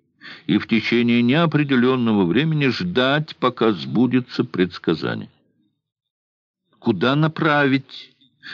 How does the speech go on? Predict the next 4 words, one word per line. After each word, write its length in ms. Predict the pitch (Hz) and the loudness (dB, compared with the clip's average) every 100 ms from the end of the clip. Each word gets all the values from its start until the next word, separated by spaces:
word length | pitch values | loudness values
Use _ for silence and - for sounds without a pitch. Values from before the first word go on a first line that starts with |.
| - | -6
куда 360 | - - 95 107 | -2 0 2 2
переместить 840 | 117 110 110 110 - - 135 139 | 2 4 4 2 -2 0 0 2
этих 340 | 131 131 - | 0 0 0
людей? 600 | 117 113 - 62 - - | 0 0 0 -2 -2 -10